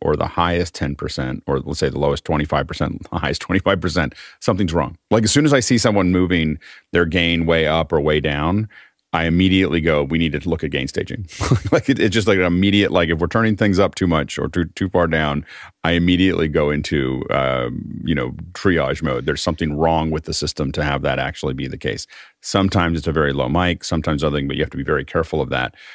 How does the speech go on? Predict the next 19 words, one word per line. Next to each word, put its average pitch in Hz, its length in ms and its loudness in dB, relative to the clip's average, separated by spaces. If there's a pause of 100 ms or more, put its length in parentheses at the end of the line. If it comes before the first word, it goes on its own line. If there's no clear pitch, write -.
(200)
Um, 67 340 0 (100)
and, 76 400 0
uh, 65 300 0
yeah, 71 180 -2
to, - 140 -4
to - 160 -6
your 71 80 0
point 65 260 -4
though. 60 140 0
And, 69 300 -2
and 76 160 -2
so 82 100 2
I 71 80 2
think 80 200 -2
that 73 100 -4
that's, - 340 -2 (480)
um, 65 400 0
something - 240 0
that's, - 340 -4